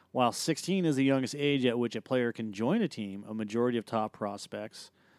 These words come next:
uh, on this year's July second International Amateur Signing Day had agreed to a contract with a team when he was fif-, when he was fourteen.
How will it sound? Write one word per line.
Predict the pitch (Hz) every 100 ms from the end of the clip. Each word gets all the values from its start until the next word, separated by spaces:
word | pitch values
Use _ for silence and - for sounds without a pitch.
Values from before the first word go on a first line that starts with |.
| _ _ -
uh, | 107
on | 104 104
this | 110 -
year's | 110
July | 98 104 104 104
second | - 104 101 104 104
International | - 110 104 101 98 104
Amateur | 104 101 -
Signing | 104 - 151 180 127
Day | 104 104
had | 110 110
agreed | 110 117 117
to | 117
a |
contract | - 110 107 - 104 101 -
with | 107
a | 104
team | - 110 110 107
when | 104
he | 104 113
was | 110 104
fif-, | - - - 143 - -
when | - 123
he | 117
was | 110
fourteen. | - - 139 131 _ - 123 95